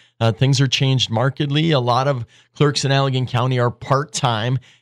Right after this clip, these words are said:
and with these reform, or, or I don't consider them reforms, with these changes to election law,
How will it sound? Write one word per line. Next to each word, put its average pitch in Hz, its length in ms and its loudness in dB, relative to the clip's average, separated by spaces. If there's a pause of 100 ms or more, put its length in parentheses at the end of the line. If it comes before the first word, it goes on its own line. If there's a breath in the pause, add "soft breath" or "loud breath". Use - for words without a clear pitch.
(180)
and 120 280 4
with 131 200 0
these 131 260 2
reform, 127 540 -2
or, 104 180 -2
or 90 140 -4
I 92 280 -2
don't 95 240 -4
consider 110 420 0
them 101 200 0
reforms, 110 480 -2
with 147 160 -2
these 143 280 0
changes 156 640 0 (320 loud breath)
to 135 140 2
election 135 460 0
law, 107 280 0